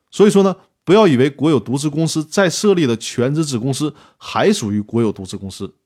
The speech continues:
不是的，这个全资子公司只能是一个一人公司而已，这是需要大家注意的。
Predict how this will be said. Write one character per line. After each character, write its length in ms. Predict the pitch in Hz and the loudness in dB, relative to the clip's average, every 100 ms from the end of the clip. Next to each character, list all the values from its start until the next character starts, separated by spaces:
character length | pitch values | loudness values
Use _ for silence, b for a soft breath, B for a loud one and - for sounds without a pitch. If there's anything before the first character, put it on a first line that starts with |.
| _ | _
不 120 | - | -14
是 120 | 107 120 | -10 -8
的， 200 | - _ _ _ _ _ - | -10 _ _ _ _ _ -2
这 180 | 214 | 0
个 120 | 170 131 | 2 0
全 420 | - - 123 143 | -2 -2 0 0
资 100 | 147 | -2
子 160 | 139 | -6
公 160 | 110 117 | -6 -6
司 200 | 113 123 | -4 -6
只 260 | - - 110 | -8 -6 -4
能 180 | 104 | -4
是 220 | 123 143 117 | -4 -4 -4
一 80 | |
个 180 | 104 117 b b _ | -6 -8 b b _
一 140 | 180 | -4
人 200 | 131 104 | -2 -2
公 160 | 107 117 | -2 -4
司 140 | 131 | -4
而 120 | 113 95 | -8 -8
已， 140 | 95 _ _ _ _ _ _ | -14 _ _ _ _ _ _
这 100 | - | -10
是 100 | 110 | -8
需 120 | 101 | -6
要 60 | 104 | -8
大 100 | 104 | -8
家 100 | 95 | -10
注 160 | 101 104 | -10 -10
意 120 | |
的。 80 | 104 | -10